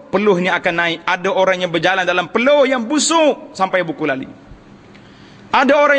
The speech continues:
yang berjalan sampai ke lutut, ada orang yang sampai ke paha, ada yang tenggelam dalam peluh. Wal iyazubillah. Wa yatulul mawqif. Panjangnya lama kita berdiri menanti hukuman Allah.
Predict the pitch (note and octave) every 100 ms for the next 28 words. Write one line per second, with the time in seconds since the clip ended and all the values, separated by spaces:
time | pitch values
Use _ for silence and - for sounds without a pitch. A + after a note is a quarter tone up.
0 | C4+ A#3+ C4 C4 A#3 A#3+ B3+ G#3+ A3 A3
1 | A3 - - C4 C#4 C#4 C#4+ C#4 B3 B3+
2 | B3+ A#3 C4 C#4 B3 B3 C4 C4+ B3 B3+
3 | G#3+ F3+ E4 E4+ A3 G#3 F3+ D#3+ C#3+ -
4 | C3+ C3+ C3+ B2 A#2 A2+ - - - -
5 | - - - - - - - - - -
6 | - - - - - - - - - -
7 | - D#3+ F#3 G3 G3 G3+ G3 F#3 G#3 G3+
8 | G3+ - - - - - - - - -
9 | - - - - - C4 C#4+ C4+ A3 D4+
10 | C4+ B3+ B3+ B3+ C#4+ C#4 G#3+ C4 C4+ C4
11 | G#3 D4+ F4 B3 C#3 A#3 A#3+ A3 A3 F3+
12 | G#3+ A3 A3 G#3+ G#3+ G#3+ A#3 F#3